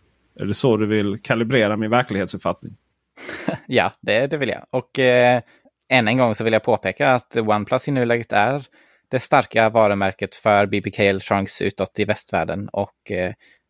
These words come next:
Speaker 2: eh, jag tror inte vi ska underskatta hur, eh, mycket det företaget kan göra. Och om de vill använda sig av OnePlus för det så tror jag att OnePlus kan vara fortsatt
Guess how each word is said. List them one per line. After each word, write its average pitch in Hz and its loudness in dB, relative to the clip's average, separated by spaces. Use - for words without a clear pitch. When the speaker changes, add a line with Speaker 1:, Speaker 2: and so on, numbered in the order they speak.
Speaker 2:
eh, - -10
jag - -8
tror 143 -2
inte 147 -2
vi 135 -4
ska 160 -2
underskatta 127 0
hur, 117 2
eh, 117 4
mycket 110 -2
det 98 -2
företaget 98 0
kan 107 -4
göra. 101 2
Och - -18
om 110 0
de 107 -2
vill 113 2
använda 107 2
sig 131 2
av 120 2
OnePlus 107 0
för - -6
det - -4
så 107 2
tror 110 4
jag 101 6
att - -2
OnePlus 98 -2
kan 98 -6
vara 95 2
fortsatt - -8